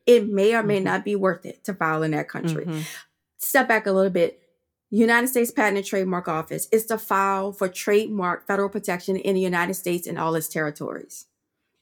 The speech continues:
Speaker 1: So you have exclusivity to use that name or that word in the U S and those territories, not other countries.
Speaker 2: Only.
Speaker 1: Yes, only.
Speaker 2: Only.
Speaker 1: Right. So to come back to the answer, to, it depends. One, do you have intention of being international? Then you have to look at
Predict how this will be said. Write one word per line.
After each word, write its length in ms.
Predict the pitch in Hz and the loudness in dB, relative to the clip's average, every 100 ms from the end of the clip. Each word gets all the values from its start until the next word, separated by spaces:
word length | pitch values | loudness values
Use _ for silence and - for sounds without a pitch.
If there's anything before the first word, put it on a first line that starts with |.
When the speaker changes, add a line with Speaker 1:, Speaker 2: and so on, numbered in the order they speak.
| - | -8
Speaker 1:
So 480 | - 220 190 175 170 | -2 2 2 4 2
you 180 | 202 233 | 4 4
have 160 | 185 | 4
exclusivity 840 | 185 - - 220 214 226 202 180 175 | 0 -2 -2 -2 0 2 2 2 0
to 80 | 175 | 0
use 400 | 180 196 190 180 | 0 0 0 -2
that 260 | 180 - | -2 -2
name 480 | 175 175 175 170 175 | -2 -2 0 0 -2
or 100 | 170 | -2
that 220 | 165 - | -4 -4
word 460 | 180 165 156 156 - _ _ - | 0 0 0 -4 -8 _ _ 0
in 140 | 196 | 2
the 60 | 180 | 2
U 200 | 180 170 | 2 2
S 180 | 156 | -2
and 80 | 160 | -4
those 140 | 151 156 | -6 -4
territories, 560 | 151 - 156 - - | -4 -4 -8 -12 -8
not 240 | 175 160 156 | -4 -2 0
other 180 | 160 170 | -2 -4
countries. 280 | 160 196 190 | 0 2 2
Speaker 2:
Only. 340 | 170 156 143 _ _ | 2 0 -4 _ _
Speaker 1:
Yes, 280 | 180 175 - | 2 2 2
only. 160 | 190 170 | 2 2
Speaker 2:
Only. 240 | 143 - - - | 2 -2 -6 -2
Speaker 1:
Right. 280 | 185 - - - - | 2 2 0 -12 -12
So 160 | - 220 | 0 2
to 80 | 190 | 4
come 180 | 370 220 | 2 0
back 220 | 208 208 | 0 -2
to 100 | 196 | -4
the 160 | 190 - | -2 0
answer, 360 | 190 185 175 - | 0 -2 -6 -6
to, 220 | - - 190 | -6 -2 0
it 60 | |
depends. 760 | 180 180 190 214 180 170 180 - | -2 -2 0 2 0 -2 -6 -8
One, 580 | 185 190 214 180 170 196 - _ _ - | -4 0 2 4 2 -2 -8 _ _ -4
do 80 | 247 | 4
you 80 | 240 | 4
have 80 | |
intention 580 | 214 - 208 190 165 160 - | 4 2 0 0 -4 -4 -2
of 160 | 180 | 0
being 220 | 185 180 | 0 0
international? 720 | 175 170 180 151 156 175 180 254 _ _ _ _ _ _ - | -2 -2 -2 -2 -4 -4 -6 -6 _ _ _ _ _ _ 2
Then 140 | 262 | 6
you 60 | 285 | 6
have 120 | 247 | 4
to 60 | 202 | 2
look 160 | 220 202 | 0 0
at 180 | - | -2